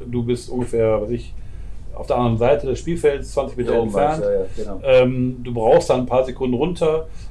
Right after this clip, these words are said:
Speaker 1: Was denkst du in diesen Sekunden? Hast du schon anhand des ersten Blickes schon eine Meinung von wegen ist nichts oder oh, jetzt mach ich mir Sorgen oder was sind deine Gedanken, wenn du hinläufst?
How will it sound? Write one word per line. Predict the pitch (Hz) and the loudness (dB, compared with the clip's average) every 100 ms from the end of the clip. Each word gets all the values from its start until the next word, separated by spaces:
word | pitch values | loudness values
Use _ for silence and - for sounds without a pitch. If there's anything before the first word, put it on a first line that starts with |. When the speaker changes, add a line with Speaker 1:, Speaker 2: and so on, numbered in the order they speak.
| - | -4
Speaker 1:
Was | 139 127 - | -2 -2 0
denkst | 165 170 | -2 2
du | 156 | 4
in | 123 | 4
diesen | 127 113 | 2 0
Sekunden? | 110 - 117 104 95 | -2 -2 -2 -2 -4
Hast | 117 - | -6 -6
du | |
schon | 123 147 131 131 - - - - | 0 0 0 -4 -10 -10 -10 -6
anhand | 117 110 - | -2 0 0
des | 120 - | -2 0
ersten | 135 - 120 113 | 0 0 -2 -2
Blickes | 151 170 - - - - - - - - | 0 0 -2 -4 -10 -10 -12 -12 -12 -10
schon | - - 127 | -6 0 2
eine | 120 | 4
Meinung | 117 120 156 135 | 6 6 4 0
von | 117 | -2
wegen | 117 113 | -2 -2
ist | - - | -4 -4
nichts | 151 - - | -4 -4 -4
oder | 127 110 107 113 | 0 2 2 0
oh, | 127 127 120 123 117 113 117 | -2 0 2 2 0 -4 -6
jetzt | 110 | -4
mach | 120 | -4
ich | 113 | -2
mir | |
Sorgen | 107 120 160 170 | 2 4 4 2
oder | 131 127 - - - - - - | 2 2 0 -10 -10 -10 -8 -4
was | 139 131 | -2 0
sind | 165 | 2
deine | 135 143 | 2 2
Gedanken, | 131 143 110 | 0 0 0
wenn | 113 | 0
du | 110 | 0
hinläufst? | 120 107 95 - | 0 0 -2 -6